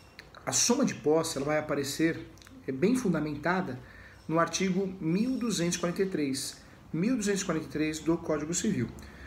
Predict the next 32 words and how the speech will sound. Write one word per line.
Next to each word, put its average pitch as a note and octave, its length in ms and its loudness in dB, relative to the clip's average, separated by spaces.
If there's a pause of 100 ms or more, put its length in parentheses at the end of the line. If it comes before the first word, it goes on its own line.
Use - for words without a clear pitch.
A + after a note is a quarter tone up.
(120)
Professor G#3 240 4
Júlio, B3 160 4
o B3+ 40 -2
que E4+ 120 2
diz G3+ 360 2
o G3 60 4
artigo F3 460 2
mil D#3+ 200 2
duzentos D#3 220 -4
e - 40 -6
quarenta D#3+ 200 -2
e D#3 40 0
três? F#2+ 300 -6
Então, D#3+ 200 -2
olha A#3 160 0
só, - 280 -2 (460)
o D#3 80 2
possuidor D#3+ 600 4 (120)
pode, D#3+ 500 4 (140)
para C#3+ 220 2
fins G#3 420 0
de D#3+ 240 2
contar D3+ 560 0
o D3+ 80 0
tempo G3+ 420 2
exigido B2+ 460 0
pelos D3 300 0
artigos D#3 760 0 (540)
antecedentes, E3+ 960 0 (420)
acrescentar G3 600 2
à F3 60 4
posse D#3 600 2